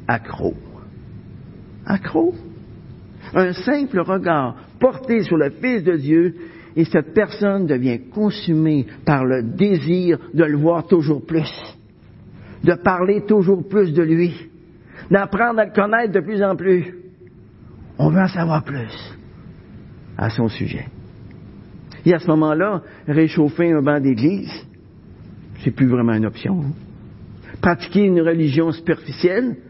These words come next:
ça ne suffit plus non plus. Dans Colossiens chapitre trois, versets un et deux, la parole de Dieu nous dit, « Si donc vous êtes ressuscités avec Christ, cherchez les choses d'en haut,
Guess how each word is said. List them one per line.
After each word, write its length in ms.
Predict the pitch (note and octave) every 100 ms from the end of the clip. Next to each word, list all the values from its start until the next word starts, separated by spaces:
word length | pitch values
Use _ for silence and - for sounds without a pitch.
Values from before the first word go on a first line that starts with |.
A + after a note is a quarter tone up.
| - - -
ça 160 | - C3+
ne 60 | C3
suffit 380 | - C3 -
plus 200 | - C3
non 140 | B2 G#2
plus. 320 | - - - - - - - - - - - - - -
Dans 100 | A2
Colossiens 440 | A2 C#3+ D3 E3+
chapitre 380 | E3 C#3+ C#3+ C3
trois, 220 | C3 C#3+
versets 320 | B2+ B2 B2+ -
un 120 | D3+
et 100 | C#3+
deux, 220 | A#2+ G#2 A2 - - - -
la 100 | -
parole 360 | B2 C#3 D#3 D#3+
de 100 | D3+
Dieu 160 | C#3 D3+
nous 140 | D3
dit, « 320 | B2 D3 D#3 - - - -
Si 160 | A#3+
donc 440 | A3+ A3 A#3+ A#3+ A3
vous 300 | F3 G#3 E3
êtes 420 | A3 A#3 - - -
ressuscités 720 | B2 F3 G#3+ G#3+ - - A3+ A3+
avec 180 | A3 -
Christ, 420 | G#3+ F#3 - - - - - - - - - - - - - - -
cherchez 800 | - - E3 - - D#3 B2+ G#2 - -
les 160 | A#2
choses 520 | A2+ - C#3 C3+ A2+ -
d'en 200 | G#2 F2+ -
haut, 140 | A#2